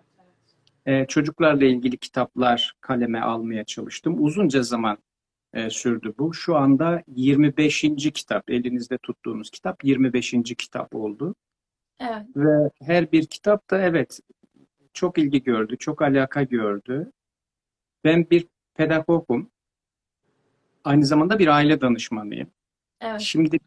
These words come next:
Speaker 1: pedagoji Türkiye'de her ne kadar çok konuşuluyor olsa da küçük bir ayrıntıyla birlikte belki de bu açıklamayı yapma ihtiyacı da hissederim. Türkiye'de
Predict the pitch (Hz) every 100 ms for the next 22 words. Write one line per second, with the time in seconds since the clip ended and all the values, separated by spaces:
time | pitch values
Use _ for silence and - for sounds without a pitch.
0 | _ _ _ 165 175 185 196 190 196 -
1 | 175 - 185 180 185 180 156 - _ 160
2 | 170 180 175 165 156 - 180 - - 165
3 | 160 165 165 165 165 156 - 233 147 -
4 | - - - 175 156 160 170 - 185 170
5 | 143 143 147 165 160 135 - 120 113 120
6 | 120 - 135 123 123 120 117 131 127 -
7 | - 131 - 139 139 170 170 139 - 123
8 | 113 147 254 _ _ _ _ _ _ _
9 | _ - 180 185 - 185 143 135